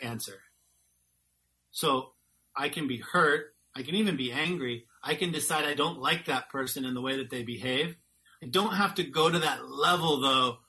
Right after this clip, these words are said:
of, like, that person's a monster. I think more like what you said is to keep in mind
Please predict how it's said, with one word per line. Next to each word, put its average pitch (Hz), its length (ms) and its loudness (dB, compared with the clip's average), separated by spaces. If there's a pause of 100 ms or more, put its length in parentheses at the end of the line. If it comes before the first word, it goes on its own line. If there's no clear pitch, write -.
(300)
of, 123 80 -8
like, 117 200 -12
that 151 200 0
person's 127 360 -4
a 110 60 -14 (160)
monster. 123 720 -2 (420)
I 156 60 0
think 170 160 0
more 180 300 4
like 156 180 2
what 139 180 0
you 175 160 2
said 165 220 2
is 127 140 -6
to 127 80 -10
keep 139 240 -12
in 135 80 -8
mind 127 400 -2